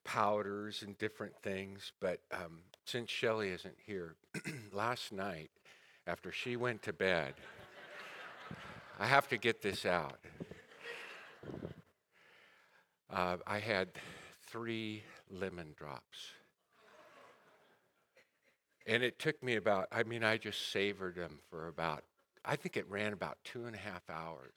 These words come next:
I just, and it, it was,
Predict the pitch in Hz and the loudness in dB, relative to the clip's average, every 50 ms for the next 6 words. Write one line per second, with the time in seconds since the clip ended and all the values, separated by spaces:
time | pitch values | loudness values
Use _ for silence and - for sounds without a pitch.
0 | - 85 82 85 - 82 80 - - - - - - - - - - - - - | -10 -10 -10 -10 -10 -10 -10 -10 -10 -12 -12 -14 -14 -14 -12 -12 -12 -12 -12 -12
1 | - - - - - - - - - - - - - - - - - - - - | -14 -14 -14 -14 -16 -16 -16 -16 -18 -18 -18 -18 -18 -18 -18 -20 -20 -20 -20 -20
2 | - - - - - _ _ - _ _ _ _ _ _ _ _ _ - 107 104 | -20 -20 -20 -20 -20 _ _ -20 _ _ _ _ _ _ _ _ _ -2 -2 -2
3 | 101 - - - - 76 - _ _ _ _ _ _ _ _ - 143 147 - - | -2 -2 -8 -12 -14 -18 -18 _ _ _ _ _ _ _ _ 4 4 4 4 2
4 | 104 98 92 87 - - | -2 -2 -2 -2 -4 -6